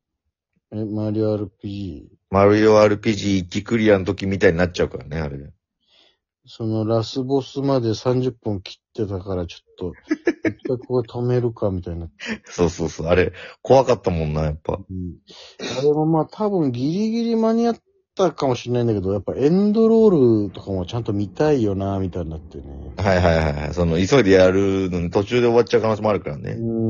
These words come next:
Speaker 1: ん。ってなって、ちょっとね、一旦、一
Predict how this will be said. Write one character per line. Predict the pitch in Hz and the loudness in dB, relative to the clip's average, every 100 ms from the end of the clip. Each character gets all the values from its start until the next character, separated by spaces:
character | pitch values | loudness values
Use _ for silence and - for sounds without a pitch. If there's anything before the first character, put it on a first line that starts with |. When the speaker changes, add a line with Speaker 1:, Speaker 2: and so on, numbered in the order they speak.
| 107 98 92 | -2 -4 -8
Speaker 1:
ん。 | |
っ | 85 _ _ _ _ _ _ | -14 _ _ _ _ _ _
て | 127 | -4
な | 123 135 | -2 -2
っ | 127 _ _ _ _ | -4 _ _ _ _
て、 | 151 151 151 143 - _ | 2 4 4 2 -2 _
ち | 135 | -10
ょ | |
っ | 120 _ | -10 _
と | 104 | -6
ね、 | 104 110 _ _ _ _ _ _ _ - | -6 -6 _ _ _ _ _ _ _ -8
一 | 113 - _ _ _ _ | -8 -8 _ _ _ _
旦、 | 127 123 90 92 _ _ | -6 -4 -6 -18 _ _
一 | 117 | -12